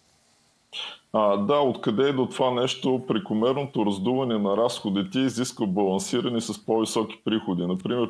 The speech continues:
приходите от Д Д С са планирани да бъдат, е, повече с дванайсет процента спрямо миналата година. Откъде ще дойдат тези дванайсет процента, след като, а, съседите на България и изобщо държавите в Европейския съюз, а, влизат в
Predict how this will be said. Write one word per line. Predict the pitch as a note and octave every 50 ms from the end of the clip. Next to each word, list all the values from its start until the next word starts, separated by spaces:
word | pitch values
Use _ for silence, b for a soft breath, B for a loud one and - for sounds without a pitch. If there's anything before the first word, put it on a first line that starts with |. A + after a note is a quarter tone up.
| - -
приходите | - A#2+ A#2+ - A#2+ G#2 G2+ F#2+ F#2+ - G2
от | F2+ F2
Д | F#2+ A2+ A2+
Д | G#2 G2+
С | F#2+ - - A2+ A#2+ C3 C3+ B B B B B B
са | - - A#2 F#2 -
планирани | A2+ G#2 G2+ G#2+ A2+ A#2+ B2+ B2 A#2+ A2 G2+
да | G2
бъдат, | F2+ - A#2+ A#2+ A#2 A#2
е, | - - - - G2+ F#2 F#2+ F#2+ G2 F#2+ - -
повече | B2+ B2 B2+ C3+ C3+ C3 - C3+
с | B2 - - G#2 F#2
дванайсет | F2 F2 G2 G2 G2 G#2 A2 B2 B2+ - - D#3 -
процента | G2+ G2 F#2+ - A#2 A2+ A2+ A2 A#2
спрямо | - - - A2+ G#2+ A2 A2
миналата | G#2+ A2 A2 A2 A2 G#2+ F#2+ - - F#2
година. | E2+ F2+ E2+ F2 F#2+ F#2 F2 - B B B B B -
Откъде | - A2+ G2+ - - A2 G2+ B2+ -
ще | - - G#2
дойдат | A2 A#2 A#2 G#2 - -
тези | A#2+ A2+ G#2+ A2 G2+
дванайсет | F2 F2 F#2+ F#2+ G2 G#2 G#2+ A2 G#2+ - - _
процента, | - F#2+ F2+ - - A#2+ B2+ C3 C3+ C3 A#2+
след | - - A#2 A2 - -
като, | - _ _ - A#2 A#2+ B2 A#2+ B B B B B B -
а, | G#2+ G#2+ G#2
съседите | G2+ G#2+ G#2+ - - B2 A#2+ A#2+ A#2 A#2 A#2 A2
на | G#2+ G2+
България | F2+ G2 F#2+ F#2+ F#2+ F#2+ A2+ A2+ A2+ A2 G#2+ A2 A#2 A#2
и | A2+
изобщо | G#2+ G2 A2 G#2+ - - - G2+
държавите | F#2 G2 F#2 F#2+ A2 G#2+ A2 G#2+ -
в | - G#2
Европейския | G2+ F#2+ F#2 F2+ - - G#2+ G#2+ - - -
съюз, | - - A2 A2+ A#2+ - -
а, | A2 G#2+
влизат | F#2+ F2+ G#2+ A#2 A2+ A2+ G#2 F#2
в | G2 F#2+